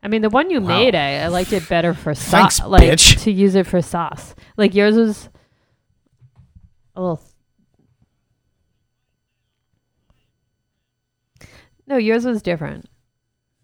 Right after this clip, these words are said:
Speaker 1: But
Speaker 2: Wha-, 'cause it was homemade?
Speaker 1: No, it was more sauce.
Speaker 2: It wasn't served in, like, your fancy fucking Andy Warhol can?
Speaker 1: Wasn't that cool?
Speaker 2: Who cares?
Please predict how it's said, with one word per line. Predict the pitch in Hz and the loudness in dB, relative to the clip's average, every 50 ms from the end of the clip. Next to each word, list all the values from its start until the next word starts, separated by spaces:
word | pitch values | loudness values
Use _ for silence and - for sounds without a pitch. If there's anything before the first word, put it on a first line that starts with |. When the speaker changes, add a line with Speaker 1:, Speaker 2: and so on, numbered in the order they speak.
| _ _ _ _ _ _ | _ _ _ _ _ _
Speaker 1:
But | - 214 208 196 - 143 | -4 -2 -2 -2 -2 -6
Speaker 2:
Wha-, | 151 - _ - | -14 -18 _ -4
'cause | - 156 143 160 | -2 0 0 0
it | 160 | 0
was | 151 131 | 0 -2
homemade? | 131 104 143 151 147 147 143 127 131 143 165 170 - - _ _ _ _ _ _ _ _ _ - | 0 0 2 2 2 2 2 0 0 0 -2 -4 -8 -16 _ _ _ _ _ _ _ _ _ -8
Speaker 1:
No, | 359 320 285 | -2 0 0
it | |
was | 254 233 247 | 0 0 -2
more | 247 269 254 | -4 -6 -6
sauce. | - - - 202 185 156 | -6 -6 -6 -4 0 2
Speaker 2:
It | |
wasn't | 165 175 170 170 160 147 | 2 2 4 2 2 0
served | 147 147 170 165 165 165 165 | 2 2 4 4 4 2 2
in, | 160 156 | 0 0
like, | 151 147 135 | 0 0 -2
your | 139 139 135 | -2 -4 -6
fancy | - - 180 165 151 135 - - 139 | -4 -2 0 0 0 -2 -4 -8 -10
fucking | - - 147 135 - 151 147 | -6 -4 -4 -4 -4 -8 -6
Andy | 151 151 147 151 147 139 | -4 -4 -4 -2 -4 -6
Warhol | 143 147 160 156 156 143 175 170 170 160 | -4 -2 -2 -2 0 0 0 -2 -2 -2
can? | - - 180 190 190 190 208 220 214 - | -2 0 0 2 2 0 0 -2 -4 -6
Speaker 1:
Wasn't | 262 277 - 208 202 | -10 -14 -12 -10 -8
that | 196 180 - | -8 -8 -10
cool? | - - - 147 | -10 -8 0 6
Speaker 2:
Who | - 320 - | 6 6 6
cares? | - - - 269 262 240 185 135 107 98 - - - - | 6 4 8 10 10 10 8 6 0 -6 -12 -16 -16 -18